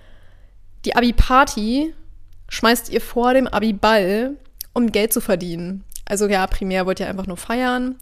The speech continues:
I get it. Aber es ist auch da, um Geld zu verdienen. Also, ähm, der Zweck ist Geld verdienen und nicht Geld verlieren. Also im besten Fall, äh, kriegt ihr dadurch richtig viel Geld. Und deswegen fällt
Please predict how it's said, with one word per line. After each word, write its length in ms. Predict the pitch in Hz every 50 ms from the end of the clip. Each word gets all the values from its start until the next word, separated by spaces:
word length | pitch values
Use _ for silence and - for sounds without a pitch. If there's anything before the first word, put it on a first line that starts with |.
| - -
I 60 | 208 185
get 180 | 190 190 196
it. 320 | 214 220 220 220 - - - - - - - - - - - -
Aber 400 | - - 208 214 214 208 214 -
es 80 | 196
ist 160 | 214 196 - -
auch 160 | - 202 -
da, 220 | - - 202 208
um 160 | 196 202 202
Geld 180 | - 190 196 -
zu 60 | -
verdienen. 400 | - - 196 175 175 180 180 208
Also, 360 | 208 190 196 196 196 190 190 - -
ähm, 480 | - 196 185 185 185 185 180 185 190 - - -
der 120 | 202 190
Zweck 440 | - - - 233 254 - - - - - - - - - - - -
ist 160 | - 196 -
Geld 180 | - 196 208 202
verdienen 400 | - 208 185 202 233 285 339 381 415 427 427 - - - - - - -
und 100 | - 220
nicht 160 | 233 226 226 -
Geld 160 | 208 214 -
verlieren. 640 | - 220 214 208 190 180 175 175 170 175 196 208 - -
Also 260 | - 185 196 196 202
im 100 | 170 -
besten 300 | - 220 226 - - 254
Fall, 520 | - - 226 196 185 190 196 240 294 320 359 370 - - - - - -
äh, 280 | 220 214 208 208 208 202
kriegt 220 | - 240 214 -
ihr 60 | 233
dadurch 320 | 196 196 202 226 240 - -
richtig 280 | 202 - 233 - -
viel 380 | - 208 202 208 214 220 233 - - - -
Geld. 440 | - 190 180 170 165 - - - - - - -
Und 180 | - 220 196 208
deswegen 340 | 214 - 226 220 220 220
fällt 380 | - - 226 214 214 - -